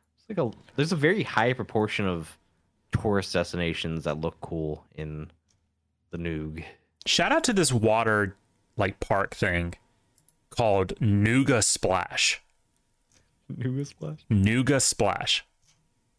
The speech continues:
Speaker 1: It's, like, getting pretty close to being, like, Nuka Splash, and it'd be, like, like a Fallout water park.
Speaker 2: Right.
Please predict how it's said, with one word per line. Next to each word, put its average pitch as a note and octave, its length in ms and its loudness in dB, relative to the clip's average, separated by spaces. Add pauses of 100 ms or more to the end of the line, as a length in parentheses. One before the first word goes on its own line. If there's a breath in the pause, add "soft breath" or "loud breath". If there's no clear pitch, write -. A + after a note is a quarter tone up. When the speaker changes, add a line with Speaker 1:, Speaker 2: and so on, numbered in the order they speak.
(1120)
Speaker 1:
It's, D3 100 -4
like, G#3+ 360 -2
getting D3 240 2
pretty C3+ 180 2
close C3+ 220 0
to A#2+ 140 -6
being, A#2+ 140 2
like, F#2 160 -2
Nuka F#2+ 460 -2
Splash, D3+ 760 0
and G#2+ 100 -6
it'd G2 120 -6
be, G2 80 -6
like, F2+ 260 -6 (2000)
like G2 100 -12
a F2 60 -10
Fallout F2 400 -4
water D#2+ 320 -8
park. D2+ 460 -8
Speaker 2:
Right. F#2+ 360 0